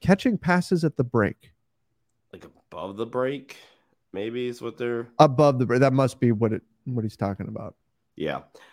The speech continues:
Speaker 2: Um, a-, about the jumper, I do think part of it is, like, he's added on weight, so maybe he's lost some of the foot speed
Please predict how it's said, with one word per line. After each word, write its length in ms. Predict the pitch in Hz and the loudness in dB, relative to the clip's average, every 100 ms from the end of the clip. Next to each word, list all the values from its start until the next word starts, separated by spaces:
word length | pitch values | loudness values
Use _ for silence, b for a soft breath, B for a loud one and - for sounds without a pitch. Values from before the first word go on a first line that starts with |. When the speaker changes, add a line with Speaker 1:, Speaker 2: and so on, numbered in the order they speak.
| b - | b 4
Speaker 2:
Um, 540 | 135 127 123 113 - _ _ _ | 8 8 6 2 -8 _ _ _
a-, 140 | 131 123 | -8 -4
about 280 | 131 202 - | 0 0 0
the 80 | 127 | -4
jumper, 760 | - 101 104 107 104 107 - _ _ _ _ _ _ _ _ - | 0 -2 0 0 2 0 -4 _ _ _ _ _ _ _ _ -2
I 100 | 151 | 0
do 320 | 151 175 233 | 0 0 0
think 260 | 240 196 123 | 2 0 0
part 240 | 120 127 | 4 4
of 80 | 123 | 4
it 80 | 120 | 2
is, 220 | 123 113 | 2 0
like, 140 | 113 | -4
he's 280 | - 139 117 - | -6 -8 -8 -2
added 320 | 95 110 113 | 0 2 4
on 300 | 107 107 101 | 4 4 2
weight, 480 | 95 98 98 95 - _ _ _ _ | 0 0 0 -4 -8 _ _ _ _
so 140 | - 127 | -6 0
maybe 260 | 110 113 | 2 2
he's 140 | 113 107 | 0 0
lost 240 | 107 110 | 0 0
some 100 | 107 | -4
of 60 | 104 | -4
the 100 | 104 | -4
foot 320 | - 107 104 | 0 0 0
speed 640 | - 104 101 98 95 | -6 -4 -2 -2 -4